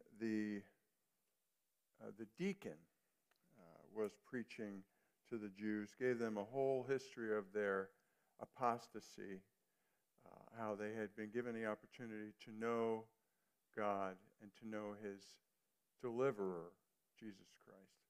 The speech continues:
Uh, they refused to accept that, and, uh, they were ready to stone him. He was just in their face. Uh, this is, and I can't tell what verse it is. Uh,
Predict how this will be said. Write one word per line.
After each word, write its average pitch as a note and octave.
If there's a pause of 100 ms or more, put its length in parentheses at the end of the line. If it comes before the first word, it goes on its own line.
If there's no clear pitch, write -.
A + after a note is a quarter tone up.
(680)
Uh, -
they A#2
refused C3
to B2+
accept -
that, - (880)
and, G2+
uh, F#2+
they G#2+
were G#2+ (120)
ready A#2+ (100)
to A2
stone A2+
him. F#2 (260)
He C3
was A#2
just C3
in B2+
their G#2+
face. - (840)
Uh, G#2
this C3
is, A2
and A#2
I A2
can't A#2+
tell A2+
what G2
verse F#2+
it F#2+
is. F#2 (180)
Uh, F#2